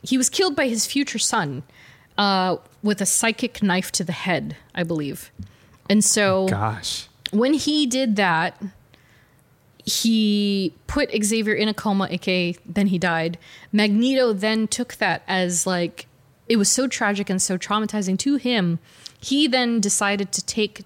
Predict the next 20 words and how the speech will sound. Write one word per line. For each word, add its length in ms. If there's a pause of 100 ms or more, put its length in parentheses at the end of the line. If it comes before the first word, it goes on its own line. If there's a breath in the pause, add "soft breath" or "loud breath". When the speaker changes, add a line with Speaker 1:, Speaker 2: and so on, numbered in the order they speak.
(220)
Speaker 1:
Xavier's 380
dream 520 (380 soft breath)
on 360
himself. 680 (360 loud breath)
So 140
he 300
became 800 (420)
who 200 (140)
Charles 260
Xavier 480
was 260
for 140
the 140
X-Men, 480 (300 loud breath)
and 100
he 240
started 380
his 260
own 180
X-Men. 560